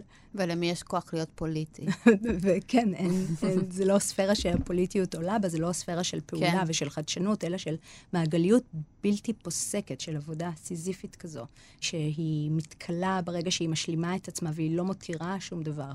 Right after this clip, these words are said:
Speaker 2: כל מה שהיא מותירה זה רק את הזבל הזה שיוצא מהגוף שלנו, חסר ערך ומשמעות, כן? אז, אה, זה הספירה שלתוכו נשים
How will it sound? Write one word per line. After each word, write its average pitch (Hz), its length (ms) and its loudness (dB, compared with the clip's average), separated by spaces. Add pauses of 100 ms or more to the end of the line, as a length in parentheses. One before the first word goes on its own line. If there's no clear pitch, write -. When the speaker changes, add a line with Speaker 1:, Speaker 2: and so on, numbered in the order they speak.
Speaker 2:
כל 170 80 -2
מה 175 80 0
שהיא 170 160 -4
מותירה 156 400 -4
זה 165 80 -8
רק 151 200 -8
את - 120 -10
הזבל 160 400 -4
הזה 156 180 -4
שיוצא 160 320 -8
מהגוף 165 800 -2
שלנו, 170 360 0
חסר 160 440 -4 (100)
ערך 165 300 -4
ומשמעות, 165 540 -6
כן? 185 120 -8 (480)
אז, 156 280 0
אה, 156 280 2
זה 190 160 4
הספירה 202 400 4
שלתוכו 165 680 0
נשים 175 560 2